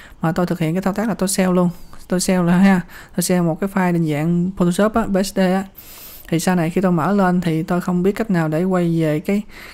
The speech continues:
cái thao tác như cái hình ảnh gốc ban đầu là ảnh này, thấy chưa? Còn khi mà giả sử giờ tôi,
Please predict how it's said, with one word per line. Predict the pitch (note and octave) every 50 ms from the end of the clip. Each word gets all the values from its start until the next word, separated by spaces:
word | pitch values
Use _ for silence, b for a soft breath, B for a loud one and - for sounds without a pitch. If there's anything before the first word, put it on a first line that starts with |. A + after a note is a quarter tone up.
| B -
cái | - G3
thao | G3 F#3
tác | F#3 G#3 G3+ A3 - G#3+
như | F#3+ F#3 F3+ F#3 F#3+ -
cái | G#3+ F#3
hình | D#3+ D#3
ảnh | - F#3 G3+
gốc | A3 A#3+ A#3+ -
ban | F#3+ F3+
đầu | E3+ D#3+ D#3
là | D#3 D3
ảnh | C3+ E3+ G3 F#3+
này, | F3 D#3 D3+ E3 - - - -
thấy | - G#3 G3+
chưa? | G3+ F3+ E3+ E3+ - B B B B B B B B
Còn | - D#3 D#3 E3+
khi | - F#3 F#3
mà | F3+ E3
giả | D#3+ F3+
sử | F#3+ D#3+ E3+
giờ | G3 F#3 E3 -
tôi, | F#3 F#3 F3+ F3+ F3+